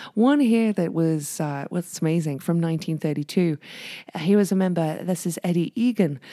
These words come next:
of the gold medal winning U S four-man bobsleigh team. And this, well, that went down at Lake Placid at the Winter Olympics in nineteen thirty-two. But Eddie was also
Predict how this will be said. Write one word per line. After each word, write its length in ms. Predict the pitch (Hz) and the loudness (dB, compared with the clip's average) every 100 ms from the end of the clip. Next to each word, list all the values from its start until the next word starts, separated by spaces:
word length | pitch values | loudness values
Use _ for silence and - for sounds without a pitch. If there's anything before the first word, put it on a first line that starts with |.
| - - - | -20 -6 0
of 320 | 180 175 - - | 2 2 0 -4
the 100 | 160 | -4
gold 480 | - 196 196 202 | 0 2 2 2
medal 300 | 196 185 180 | 2 2 2
winning 340 | 160 156 147 143 | 2 2 0 -4
U 320 | 160 170 185 | -4 0 0
S 300 | 156 135 - | 0 -4 -10
four-man 520 | - - 180 175 151 | -6 0 0 0 -2
bobsleigh 480 | 143 190 214 - 151 | -4 -4 -4 -4 -4
team. 320 | - 131 135 - | -4 -8 -8 -4
And 140 | 175 | 0
this, 200 | 214 - 330 | 0 -2 -8
well, 120 | - | -4
that 80 | - | -2
went 160 | 202 180 | 0 0
down 180 | 151 | -2
at 180 | 143 - | -4 -6
Lake 300 | 156 143 - | -4 -6 -8
Placid 540 | - 170 175 - 135 - - - - | -12 -12 -8 -8 -8 -12 -20 -20 -12
at 120 | - | -4
the 80 | 156 | 0
Winter 280 | 147 143 147 | 0 0 -2
Olympics 360 | 143 139 - 165 | -2 -4 -6 -4
in 100 | 143 | -2
nineteen 380 | 143 143 143 | -4 -4 -6
thirty-two. 600 | 139 139 139 135 - 135 139 - - - | -4 -4 -6 -6 -4 -4 -4 -14 -16 -8
But 140 | - 220 | 0 2
Eddie 260 | 233 226 | 4 2
was 220 | 208 202 - | 2 0 0
also 580 | 226 262 294 190 156 | -2 0 0 -2 -2